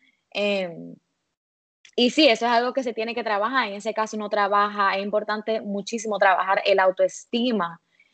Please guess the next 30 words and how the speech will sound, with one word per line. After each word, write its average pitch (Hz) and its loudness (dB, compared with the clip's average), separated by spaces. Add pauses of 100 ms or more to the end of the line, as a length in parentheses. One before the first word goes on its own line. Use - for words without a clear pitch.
el, 190 6 (500)
el 208 6
amor 214 0
propio, 214 0
el, 175 -6
el 190 2
uno 196 -6
sentirse 208 0
en 180 0
que 175 2
sí, 285 0
yo, 185 6
yo 196 6
valgo 208 2
más 180 -6
que 196 2
esto, 196 -6
o - -4
sea, 180 -2
yo 180 -6
no 185 -8
necesito 208 2
a 180 4
alguien, 190 0
yo 175 0
quiero 202 2
estar 220 0
con 214 0
alguien 262 -2
porque, 190 2